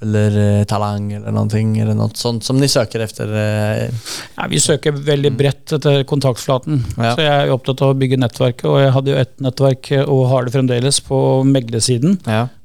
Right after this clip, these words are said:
Speaker 2: Men da går du inn i en sånn litt boblete, mm, du, man blir veldig lik med veldig mange av de andre.
Speaker 1: Ja.
Speaker 2: Eh, mens nå har jeg fått utvidet, eh, kontaktnettet mitt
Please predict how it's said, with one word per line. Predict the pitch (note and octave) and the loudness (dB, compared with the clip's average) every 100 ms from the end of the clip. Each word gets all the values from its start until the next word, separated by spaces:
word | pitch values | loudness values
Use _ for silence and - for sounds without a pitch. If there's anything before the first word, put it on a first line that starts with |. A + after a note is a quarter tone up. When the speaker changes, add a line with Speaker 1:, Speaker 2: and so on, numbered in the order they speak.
| - | -4
Speaker 2:
Men | D3 | -2
da | D3+ | 0
går | C#3 C3+ | 0 2
du | C#3+ | 2
inn | B2+ | 2
i | |
en | C#3 | 2
sånn | C#3+ C#3 | 2 2
litt | C3+ D3+ | 0 -2
boblete, | D3 A#2 A2+ A2+ C3 C#3 C3+ C3+ | -2 0 -2 -2 0 2 2 2
mm, | C#3 C#3+ C#3+ C3+ C3+ | 2 0 2 2 2
du, | C3+ C#3 - | 2 -2 -2
man | C3+ C#3+ C3+ B2+ C#3 C3 | 0 2 2 4 4 4
blir | C#3 | 2
veldig | C#3 C3 B2+ | 2 2 2
lik | B2 A#2+ - C#3+ | 2 2 0 0
med | C3+ | 2
veldig | C3 | 4
mange | C3 B2 | 2 2
av | B2+ | 2
de | |
andre. | B2+ A2+ E3 - - | 2 2 0 0 -4
Speaker 1:
Ja. | G#2 G2 - - - - - | -4 -4 -10 -20 -20 -12 -2
Speaker 2:
Eh, | B2+ B2+ C3 | 2 2 2
mens | C3 B2+ - | 2 0 2
nå | B2+ C3+ | 2 4
har | C#3 | 2
jeg | B2 A#2 | 2 0
fått | C3 A#2+ | -2 -2
utvidet, | A2+ B2 B2+ B2 D3+ | -2 0 -2 -2 0
eh, | B2+ B2 - - - - | 2 2 -2 -10 -20 -10
kontaktnettet | C#3 B2 C3+ - B2+ A#2 C3 | -6 -2 -4 -2 -4 -2 0
mitt | C3 - | -2 -4